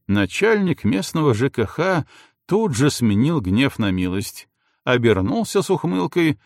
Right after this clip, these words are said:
подозвал козлобородого управителя. "Ах, он же неверный!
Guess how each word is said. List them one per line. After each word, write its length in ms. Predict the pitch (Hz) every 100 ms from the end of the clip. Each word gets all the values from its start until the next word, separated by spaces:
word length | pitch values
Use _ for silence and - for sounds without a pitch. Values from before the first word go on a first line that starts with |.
| _ _
подозвал 760 | 131 107 92 80 87 151 180 - _
козлобородого 760 | 139 113 117 98 104 110 107
управителя. 720 | 117 - 98 85 73 - 69 _ _ _ _ _ _ _ _ _ _ _
"Ах, 360 | - 170 165 -
он 200 | 180 135
же 180 | 120 170
неверный! 840 | 156 143 143 123 101 90 76